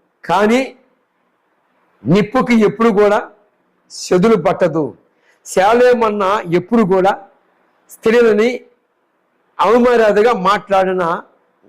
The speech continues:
దాఖలాలు లేవు, ఉండబోవు, ఉండవు. ఎందుకంటే నిప్పుకి సెదులు పట్టడం ఎంత అసంభవమో శాలేమన్న కూడా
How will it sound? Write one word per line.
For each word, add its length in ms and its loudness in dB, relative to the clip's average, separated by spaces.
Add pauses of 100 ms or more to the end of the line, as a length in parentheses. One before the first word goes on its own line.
(300)
దాఖలాలు 600 2 (720)
లేవు, 320 2 (760)
ఉండబోవు, 680 0 (760)
ఉండవు. 460 2 (880)
ఎందుకంటే 400 2 (640)
నిప్పుకి 580 0 (160)
సెదులు 280 2 (100)
పట్టడం 340 -2 (220)
ఎంత 180 -4 (240)
అసంభవమో 560 0 (720)
శాలేమన్న 720 0 (540)
కూడా 260 2